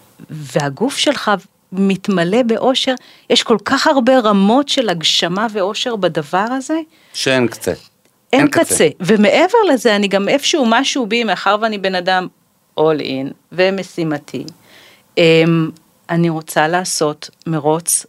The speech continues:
Speaker 1: רשמי של אליפות עולם, של שישה ימים, כאישה ישראלית, להעמיד national record מסוים, שהדבר הזה גם יהיה כתוב לא רק ב-,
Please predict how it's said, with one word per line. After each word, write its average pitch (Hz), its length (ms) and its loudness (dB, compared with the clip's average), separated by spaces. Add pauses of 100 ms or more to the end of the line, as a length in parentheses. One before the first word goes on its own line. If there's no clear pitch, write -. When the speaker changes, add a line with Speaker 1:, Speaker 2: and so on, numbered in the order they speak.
(120)
Speaker 1:
רשמי 147 540 -4 (280)
של 139 360 -2
אליפות 143 420 -6
עולם, 139 400 0 (100)
של - 200 -12
שישה 147 400 -4
ימים, 165 500 2 (100)
כאישה 147 420 -4
ישראלית, 190 880 -4 (680)
להעמיד 156 720 0 (500)
national 220 640 0
record 165 480 0
מסוים, 147 760 -2 (440)
שהדבר 147 500 -4
הזה 254 280 2
גם 214 220 2
יהיה 190 160 2
כתוב 196 400 -6
לא 165 100 2
רק 196 220 0
ב-, 185 220 4